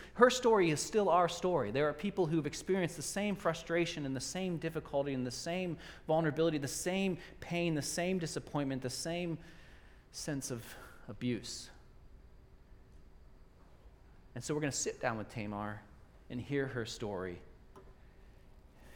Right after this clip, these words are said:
Next verse says this.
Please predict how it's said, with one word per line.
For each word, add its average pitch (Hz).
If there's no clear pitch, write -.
Next 117
verse 85
says -
this. -